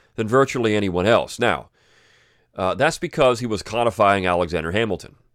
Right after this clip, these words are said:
I mean, Hamilton is, next to George Washington, the most, and I should say nowadays, Hamilton is the most important political thinker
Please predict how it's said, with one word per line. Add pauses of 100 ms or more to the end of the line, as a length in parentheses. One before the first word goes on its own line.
I
mean,
Hamilton
is, (420)
next
to
George
Washington, (520)
the
most,
and
I
should
say
nowadays,
Hamilton
is
the
most
important
political
thinker